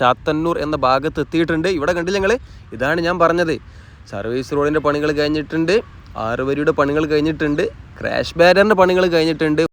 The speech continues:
ഒരു സൈഡിലൂടെ വാഹനങ്ങൾക്ക് പോകാൻ വേണ്ടി തുറന്നു കൊടുത്തിട്ടുണ്ട്. പിന്നെ ഇങ്ങനത്തെ കാര്യങ്ങളൊക്കെ പറയുമ്പോൾ ഒരു പാർട്ടിക്കാരനായിട്ട് മുദ്ര കുത്തരുത് ട്ടോ.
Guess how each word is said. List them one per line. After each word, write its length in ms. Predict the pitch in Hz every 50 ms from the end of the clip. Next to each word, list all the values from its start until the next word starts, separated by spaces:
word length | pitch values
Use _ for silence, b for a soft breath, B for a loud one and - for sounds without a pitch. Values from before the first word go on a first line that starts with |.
| _ - 143
ഒരു 120 | 165 185 170 -
സൈഡിലൂടെ 640 | - 165 160 165 170 175 170 190 196 190 196 185 196 185 160 160
വാഹനങ്ങൾക്ക് 640 | 165 170 170 170 180 180 185 185 190 185 - - 170 151
പോകാൻ 320 | 165 165 175 165 185 185 180 180
വേണ്ടി 240 | 180 180 180 180 220 - - -
തുറന്നു 360 | 156 151 151 156 160 175 185 180 -
കൊടുത്തിട്ടുണ്ട്. 880 | 151 156 151 156 160 - - 170 160 147 143 - 151 147 143 151 156 165 151 127
പിന്നെ 140 | 151 147 156 151
ഇങ്ങനത്തെ 340 | 147 156 165 170 156 - 170 - 160
കാര്യങ്ങളൊക്കെ 640 | 151 156 160 165 165 170 170 170 165 160 - 170 165 151 - 147
പറയുമ്പോൾ 480 | 147 147 151 156 160 160 165 170 170 156 143
ഒരു 140 | 151 160 156 151 - 151
പാർട്ടിക്കാരനായിട്ട് 1000 | 143 151 160 156 - 170 156 - - 165 160 165 160 165 160 156 156 156 170 156 151
മുദ്ര 240 | 143 143 139 135 160 160 - - -
കുത്തരുത് 600 | 151 143 - - - 165 160 156 165 156 156 139
ട്ടോ. 140 | 135 127 104